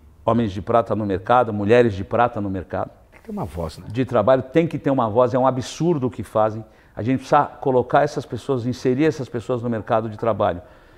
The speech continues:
Speaker 1: Tudo bem, tem as pessoas mais abonadas, mas tem muita gente de cinquenta anos, cinquenta e cinco anos, muito capaz e que não tem, não tem emprego, por um preconceito idiota.
Speaker 2: É verdade.
Speaker 1: É isso. Essa é a minha consideração. Agradeço demais a você, o Marcos,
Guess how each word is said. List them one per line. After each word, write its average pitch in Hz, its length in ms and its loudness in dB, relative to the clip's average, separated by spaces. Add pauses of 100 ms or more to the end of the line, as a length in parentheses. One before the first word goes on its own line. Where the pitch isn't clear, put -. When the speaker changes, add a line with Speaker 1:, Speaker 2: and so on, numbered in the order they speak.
(100)
Speaker 1:
Tudo 180 200 2
bem, 135 200 2
tem 139 140 0
as 135 80 -2
pessoas 131 340 -4
mais 120 220 0
abonadas, 104 580 2
mas 107 220 -6
tem 131 120 -2
muita 147 340 2
gente 135 360 0
de 117 60 -14
cinquenta 123 480 -4
anos, 135 260 0
cinquenta 139 340 -2
e 127 60 -2
cinco 131 240 -4
anos, 139 160 -2
muito 143 260 -4
capaz 139 540 2 (320)
e 214 80 -4
que 202 160 -4
não 180 140 -2
tem, 160 340 -2
não 139 140 -2
tem 135 180 -2
emprego, 101 500 -2 (460)
por 131 160 2
um 131 100 0
preconceito 131 920 -4 (360)
idiota. 101 680 -2 (580)
Speaker 2:
É - 40 -14
verdade. 82 580 -12 (140)
Speaker 1:
É 113 100 -6
isso. - 320 -10 (800)
Essa 120 240 0
é - 20 2
a - 20 2
minha 139 120 2
consideração. 127 460 0
Agradeço 123 440 2
demais 127 360 0
a 120 40 2
você, 110 360 -2
o 123 80 2
Marcos, 139 520 0